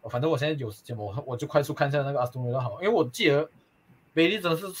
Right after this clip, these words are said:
preseason 有踢，进了蛮多球，就算是 off the bench 上来，可是他可能有 impress 那个 Steven Gerrard，可能正拿 first team choice 就可能。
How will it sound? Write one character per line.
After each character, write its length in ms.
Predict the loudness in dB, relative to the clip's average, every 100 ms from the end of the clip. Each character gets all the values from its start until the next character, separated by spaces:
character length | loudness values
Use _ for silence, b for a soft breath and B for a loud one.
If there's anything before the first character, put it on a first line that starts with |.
| -10
preseason 360 | -2 0 0 0
有 100 | -2
踢， 180 | -6 -6
进 180 | 0
了 80 | 0
蛮 160 | 0 -2
多 140 | -2
球， 240 | -4 -8 -10
就 200 | -10 -2
算 160 | 2 2
是 80 | 4
off 180 | 4 4
the 120 | 4
bench 200 | 2 2
上 120 | 0
来， 80 | -2
可 100 | -4
是 240 | -2 -2 -2 _ _ _ _
他 100 | 4
可 120 | 6
能 120 | 4 8
有 260 | 6 6
impress 420 | 0 -2 6 6 6
那 100 | 0
个 500 | 4 4 8 8 8
Steven 240 | 2 0
Gerrard， 200 | 4 4
可 120 | 4 -2
能 120 | 0
正 160 | 0
拿 100 | 2
first 280 | 0 2 -2
team 140 | -4 -4
choice 240 | -4 -4
就 100 | -10
可 100 | -12
能。 100 | -16